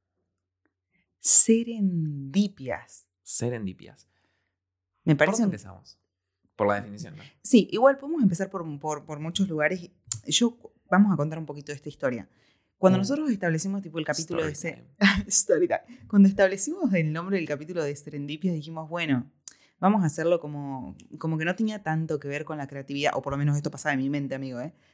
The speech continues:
Speaker 1: Como que no tenía tanto que ver con la creatividad y
Speaker 2: Pero
Speaker 1: vamos a
Speaker 2: re sí.
Speaker 1: meterlo, mm, claro, pará, vamos a meter-,
Speaker 2: Ah.
Speaker 1: meterlo más tipo de comodín,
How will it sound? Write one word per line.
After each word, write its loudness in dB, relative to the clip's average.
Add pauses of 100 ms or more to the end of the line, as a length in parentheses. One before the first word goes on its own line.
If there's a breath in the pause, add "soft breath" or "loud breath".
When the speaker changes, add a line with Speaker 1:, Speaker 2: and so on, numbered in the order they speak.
Speaker 1:
Como 0
que 0
no 2
tenía -4
tanto -8
que -6
ver -6
con -12
la -10
creatividad -6
y -6
Speaker 2:
Pero 0
Speaker 1:
vamos -6
a -6
Speaker 2:
re -6
sí. -8
Speaker 1:
meterlo, -6
mm, -12
claro, 2
pará, -6
vamos -8
a -10
meter-, -2
Speaker 2:
Ah. -6
Speaker 1:
meterlo -8
más -10
tipo -8
de 0
comodín, -4